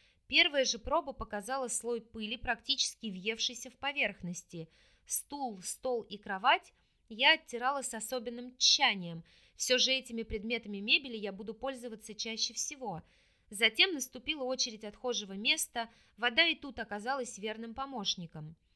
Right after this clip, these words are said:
Я еще драила и терла, когда характерный звук металла о металл заставил вздрогнуть от неожиданности. В последние несколько часов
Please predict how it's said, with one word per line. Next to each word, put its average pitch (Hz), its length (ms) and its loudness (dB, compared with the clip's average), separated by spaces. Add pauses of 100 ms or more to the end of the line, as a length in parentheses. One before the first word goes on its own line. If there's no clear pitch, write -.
(320)
Я 254 160 8
еще 277 280 6
драила 247 460 2
и 202 120 -2
терла, 254 540 -4 (240)
когда 208 300 -2
характерный 233 640 -4
звук 214 320 -12
металла 220 400 -4
о 190 60 -4
металл 254 360 -2
заставил 220 520 -6
вздрогнуть 254 580 -8
от 247 140 -6
неожиданности. 185 920 -8 (380)
В - 120 -20
последние 233 600 -2
несколько 226 500 -8
часов 320 480 -6